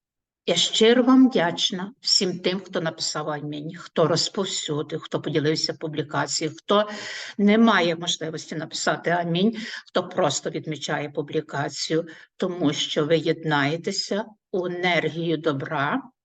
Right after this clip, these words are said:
на дві тисячі двадцять третій рік. Ви своїм амінь чи просто відміткою,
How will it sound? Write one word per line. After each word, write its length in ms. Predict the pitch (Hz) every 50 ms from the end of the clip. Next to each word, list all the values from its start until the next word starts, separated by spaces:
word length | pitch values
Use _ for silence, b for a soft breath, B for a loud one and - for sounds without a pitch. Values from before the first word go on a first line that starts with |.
| _ _
на 80 | - 143
дві 180 | 135 - 165
тисячі 400 | 131 - 147 175 - - - 202
двадцять 380 | 135 - 143 143 - - - -
третій 540 | - 160 151 156 156 - - 170 151 160 160
рік. 460 | 170 156 147 156 156 - 156 - _ B B B B B B B B B _
Ви 540 | - 175 170 180 175 175 175 185 226 269 - - - _ _ _ _ _ _
своїм 640 | - - - - 185 175 180 180 185 165 156 143
амінь 540 | 143 139 147 147 147 156 175 226 247 233 -
чи 180 | - - - 123
просто 800 | - - - - 135 147 147 147 - - - 208 220 247 214 233 - _ _ _ _ _ _ _ _
відміткою, 1040 | - 185 180 175 214 202 196 208 190 190 208 - - - 220 214 226 247 262 - 240